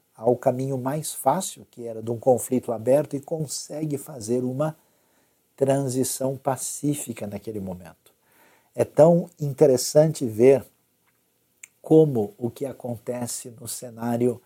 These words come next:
também de uma pessoa como o pastor Martin Luther, eh, Ma-, Martin Luther King nos Estados Unidos,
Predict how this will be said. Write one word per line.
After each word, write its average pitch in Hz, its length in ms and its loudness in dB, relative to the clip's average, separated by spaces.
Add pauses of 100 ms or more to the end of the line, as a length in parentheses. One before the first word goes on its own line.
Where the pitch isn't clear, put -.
(500)
também 123 760 0
de 110 160 -8
uma 127 220 -2
pessoa 127 500 0
como 127 380 -4
o 135 160 -6
pastor 135 540 0
Martin 123 360 -4
Luther, 123 440 -4 (560)
eh, 135 140 -20 (260)
Ma-, 123 340 -4 (100)
Martin 120 360 2
Luther 120 360 2
King 139 360 -6
nos 107 180 -10
Estados 117 440 -12
Unidos, 120 540 -8